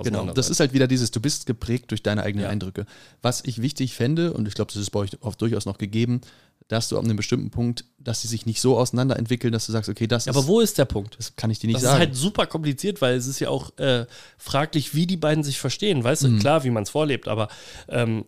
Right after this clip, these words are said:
Speaker 2: zwei Jahre wär cool. Ku-, wär cool, was den Abstand der beiden Kinder und die Verbindung der beiden anginge. Fänd ich zwei Jahre cool.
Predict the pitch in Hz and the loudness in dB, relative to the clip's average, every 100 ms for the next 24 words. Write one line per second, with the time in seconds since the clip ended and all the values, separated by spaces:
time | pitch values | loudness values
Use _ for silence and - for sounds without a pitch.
0 | - - 165 202 151 123 117 - 113 90 | -10 -2 2 4 4 2 -2 -4 -4 -4
1 | _ _ _ - 131 135 135 - 175 196 | _ _ _ -14 -2 -2 -2 0 6 6
2 | 160 135 - 139 135 - 156 - - 156 | 6 0 2 2 2 -2 -4 -2 -2 0
3 | 139 127 123 117 - 165 185 190 190 - | 0 -2 -2 -2 0 0 2 0 -2 -8
4 | _ 147 143 143 135 - 135 139 139 127 | _ 2 2 2 -4 0 2 6 6 4
5 | 117 110 107 107 98 117 107 101 101 98 | 2 0 -2 -2 0 -2 0 -2 -4 -8
6 | _ _ _ 139 131 - 135 131 120 113 | _ _ _ 2 2 2 2 4 2 0
7 | - 110 | -4 -6